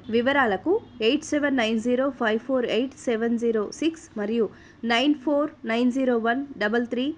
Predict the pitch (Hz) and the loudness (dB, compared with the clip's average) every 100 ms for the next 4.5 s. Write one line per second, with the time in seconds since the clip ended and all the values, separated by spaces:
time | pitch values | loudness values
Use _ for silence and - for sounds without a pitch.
0 | - - - - 285 - - 262 240 240 | -10 -20 -20 -6 -6 -6 -2 0 2 2
1 | 226 214 - 247 262 247 208 202 208 220 | 2 0 -2 0 2 0 0 0 0 -2
2 | 196 233 233 302 269 226 214 190 190 196 | -4 -2 0 0 0 -2 0 -2 -4 -4
3 | 196 208 208 185 185 185 - 247 247 214 | -4 -4 -2 -2 -2 -6 -4 -4 0 -2
4 | 185 190 185 185 247 | -2 -4 -4 -2 -2